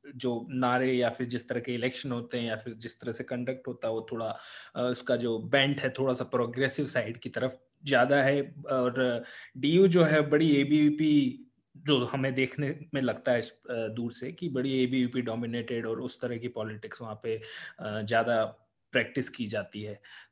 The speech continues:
तो इ-, ये इस तरह से क्यों है, इतना <laughs> एबीवीपी डोमिनेटेड क्यों है डीयू?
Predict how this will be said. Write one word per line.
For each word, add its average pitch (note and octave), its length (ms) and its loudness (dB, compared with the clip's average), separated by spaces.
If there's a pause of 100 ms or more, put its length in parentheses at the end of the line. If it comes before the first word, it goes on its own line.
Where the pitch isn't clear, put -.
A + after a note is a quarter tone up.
(200)
तो C3 360 0 (160)
इ-, E3+ 260 -6
ये F#3 340 10
इस F3+ 200 4
तरह A3 140 8
से G#3+ 140 6
क्यों C3 360 0
है, B2+ 100 2
इतना E3 240 6
<laughs> E3+ 140 4
एबीवीपी E3+ 600 4
डोमिनेटेड C#3+ 880 0
क्यों C3 280 0
है A2 140 -4
डीयू? G#2 360 -10